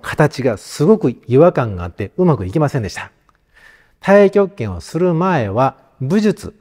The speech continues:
完全な激しい方のスピード感のある武術をやっていましたので、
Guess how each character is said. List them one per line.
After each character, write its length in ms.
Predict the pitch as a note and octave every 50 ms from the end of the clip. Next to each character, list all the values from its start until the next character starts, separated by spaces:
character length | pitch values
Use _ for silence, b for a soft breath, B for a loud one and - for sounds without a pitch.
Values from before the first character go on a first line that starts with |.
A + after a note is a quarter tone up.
| _ _
完 260 | - - E3+ F3+ F3+
全 220 | E3 F3 E3+ D#3+ D#3+
な 160 | D#3 D3 - _ _ _ _ _
激 300 | - - D#3+ E3 G#3 G3+
し 200 | G3+ - - F#3+
い 40 | F3
方 240 | C#3+ A2+ A2+ G#2 F#2+
の 160 | F2 D#2+ - _ _ _ _ _
ス 140 | _ - -
ピ 200 | - G#3+ G3+ G#3
ー 20 | G3
ド 100 | G3+ F#3+
感 220 | G3 E3 C#3+ C3+
の 60 | C#3+ D#3
あ 40 |
る 60 | C#3+ A2+
武 140 | A2+ A2+
術 160 | G2+ - - G2
を 20 |
や 40 | F#2
っ 40 | -
て 100 | - B2
い 20 |
ま 160 | B2+ B2+ C3 -
し 60 | -
た 100 | - E2+
の 140 | E2 F#2 G2
で、 180 | G2+ D#2+ b